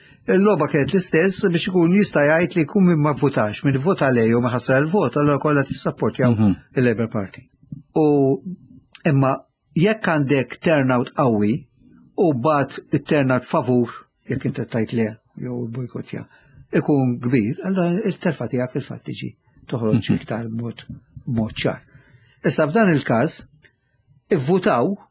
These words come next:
Speaker 1: vuol dire dawk marru vvutaw tefgħu il-vot tagħhom, tnejn u tmenin fil-mija skorruti.
Speaker 2: Mhm.
Speaker 1: Vuol dire ma tkunx tista' tgħid li l-vot ma kienx wieħed
Speaker 2: Saħtu.
Speaker 1: qawwi. Il-vot kien b'saħħtu.
Speaker 2: U nimmaġina meta tqablu ma' ħafna pajjiżi oħrajn,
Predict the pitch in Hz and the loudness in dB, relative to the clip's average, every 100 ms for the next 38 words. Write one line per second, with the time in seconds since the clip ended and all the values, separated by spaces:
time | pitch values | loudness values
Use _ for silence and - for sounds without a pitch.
0 | _ - 123 120 117 131 123 127 - 135 | _ -10 0 0 2 2 4 0 2 0
1 | 135 113 113 113 113 120 107 117 120 120 | 2 2 0 0 0 0 0 0 2 2
2 | 123 139 120 - - 156 180 _ _ _ | 0 -2 -2 -4 -2 -2 -2 _ _ _
3 | _ _ _ - 190 226 240 190 160 156 | _ _ _ 0 2 4 2 -2 0 2
4 | 143 139 131 120 98 - _ _ - - | 2 2 0 0 -2 -8 _ _ -16 -4
5 | 123 117 117 110 131 127 135 123 - 143 | -2 2 2 4 4 2 2 0 0 0
6 | - - - 123 113 107 - - - - | 0 -4 -4 -4 -2 -4 -6 -20 -20 -20
7 | _ _ 160 143 107 110 107 127 117 113 | _ _ 0 0 2 0 0 -2 -2 -2
8 | 98 - - - _ _ - 131 113 - | -6 -6 -10 -14 _ _ -6 -2 0 -2
9 | 113 110 123 - - - _ - 131 139 | -2 0 0 -2 -12 -20 _ -2 0 0
10 | 135 127 - 123 - - - 110 107 107 | -2 -4 -4 -6 -8 -8 2 4 6 4
11 | 107 104 98 98 92 196 101 101 92 101 | 2 2 2 -2 -4 -2 2 2 2 -2
12 | - 98 92 90 95 87 117 123 82 | -2 -4 -2 -2 -2 -2 0 -2 -2